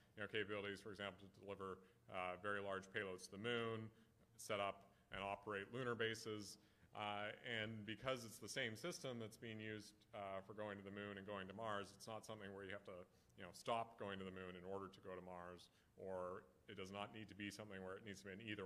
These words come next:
or, uh, type of proposition. We can only go to the moon or we can only go to Mars. Uh, you know, we're really excited about the possibilities of doing both, ha-, having, you know, bases on the moon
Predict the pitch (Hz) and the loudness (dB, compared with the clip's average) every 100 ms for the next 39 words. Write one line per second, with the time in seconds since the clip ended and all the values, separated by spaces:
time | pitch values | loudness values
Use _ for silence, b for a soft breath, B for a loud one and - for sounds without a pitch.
0 | 92 101 98 95 95 B B 101 92 90 | -2 0 2 0 -2 B B 0 0 2
1 | 101 92 95 101 90 101 95 95 90 87 | 0 -2 -4 -2 -2 -2 -4 -6 -10 -8
2 | 95 92 87 92 90 - 98 92 90 98 | -6 -4 -4 -6 -8 -12 -10 -8 -8 -10
3 | 87 98 92 87 90 95 90 87 87 - | -12 -10 -8 -8 -10 -8 -8 -8 -8 -12
4 | B B B 95 90 90 90 90 85 - | B B B -12 -8 -8 -10 -12 -14 -16
5 | - 101 90 - 107 101 92 - 98 90 | -10 -6 -6 -6 -4 -2 -2 0 0 0
6 | 92 95 104 92 - 95 90 87 92 - | -4 -4 -4 -4 -4 -6 -6 -6 -12 -16
7 | - 95 92 101 98 - 98 95 - 104 | -14 -4 0 2 0 -4 -10 -10 -8 -6
8 | 95 92 92 B B B 95 87 87 - | -4 -4 -6 B B B -10 -8 -10 -12
9 | - 117 101 - - 95 92 95 95 92 | -4 2 2 0 -6 -4 -2 -2 -2 -4